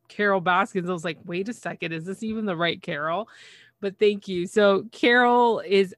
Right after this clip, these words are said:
out of commission, but she, you know, Telly seems like she's doing really well, especially with that whole story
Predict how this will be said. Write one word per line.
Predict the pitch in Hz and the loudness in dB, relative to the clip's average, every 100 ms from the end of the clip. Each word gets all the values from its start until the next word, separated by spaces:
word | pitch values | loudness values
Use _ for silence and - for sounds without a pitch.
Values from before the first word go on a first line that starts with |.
| 202 | -2
out | 190 214 | 0 0
of | 220 | 0
commission, | 214 196 170 - 175 165 170 - _ _ _ - | -4 -2 -6 -8 -8 -6 -10 -14 _ _ _ -16
but | 160 185 185 - 196 | -2 0 0 -8 -12
she, | - - 220 214 214 208 208 196 147 _ | -10 -10 -8 -8 -6 -6 -8 -10 -14 _
you | 220 208 | -4 -2
know, | 214 | -4
Telly | - 262 294 | -2 -2 -2
seems | 277 277 254 | -4 -6 -6
like | 240 | -8
she's | 240 202 | -10 -12
doing | - 214 202 | -10 -8 -4
really | 202 196 | -2 -2
well, | 170 165 170 | -2 -2 -2
especially | - 226 254 | -6 -12 -10
with | 262 | -6
that | 214 185 | -6 -6
whole | 196 190 | -4 -6
story | - - 170 220 175 151 143 | -6 -8 -4 -2 -4 -6 -12